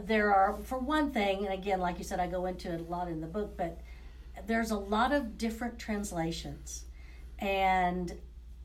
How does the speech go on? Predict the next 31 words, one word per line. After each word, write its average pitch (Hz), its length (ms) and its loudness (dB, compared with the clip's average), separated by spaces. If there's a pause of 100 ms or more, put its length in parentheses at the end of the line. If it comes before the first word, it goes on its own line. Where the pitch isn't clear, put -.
(260)
one 233 200 4
of 254 160 2
the 226 80 -2
translations, 202 1600 -2 (500)
um, 151 500 -4 (160)
I, 214 160 -2
I 240 120 8
believe 269 340 6
the 220 100 6
oli-, 220 220 4
original 214 480 2
language 190 460 0
was, 170 320 0 (340)
"God 226 300 2
is 226 120 0
not 208 220 -2
the 214 60 -4
one 190 220 0
who 190 140 -8
hates, 170 540 -6 (260)
it's 202 240 -6
the - 140 -4
husband 180 640 -2
or 175 160 -2
the 170 100 -2
spouse 175 540 0
that 147 160 -10
hates." - 560 -10 (380)
And 196 180 -2
what 175 180 -2
God, 175 360 2